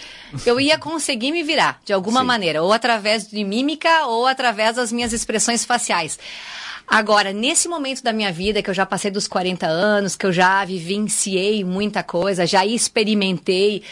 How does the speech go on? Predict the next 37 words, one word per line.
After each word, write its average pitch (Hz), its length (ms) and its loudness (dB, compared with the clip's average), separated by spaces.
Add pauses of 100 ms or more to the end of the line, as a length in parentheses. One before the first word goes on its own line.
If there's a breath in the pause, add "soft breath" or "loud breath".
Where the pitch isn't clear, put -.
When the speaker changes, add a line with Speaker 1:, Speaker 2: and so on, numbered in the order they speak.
(260 loud breath)
Speaker 1:
o - 100 -6
fato 190 400 0
de 190 200 -6
morar 185 400 2
em 202 80 -6
outros 180 320 -8
países, 208 340 -4
porque - 140 -4
eu 190 40 -2
não 190 120 0
morei 180 240 2
só 196 120 -4
na 185 80 -4
Espanha, 196 300 -4
eu 214 60 0
morei 175 200 2
também 175 220 -4
na 190 80 -2
Irlanda 180 460 0
por 170 180 -6
um 165 80 -2
tempo 180 340 -4
pra 180 140 -4
aprender 160 320 -2
inglês 160 360 0
quando 180 180 -2
eu 165 40 4
era 160 120 2
mais 147 180 0
jovem. 175 420 2 (720 loud breath)
Ah, 175 380 2
hoje, 285 300 2
se - 100 -2
eu 285 60 -2
colocar 233 640 2
na 220 160 -2
balança 190 640 -2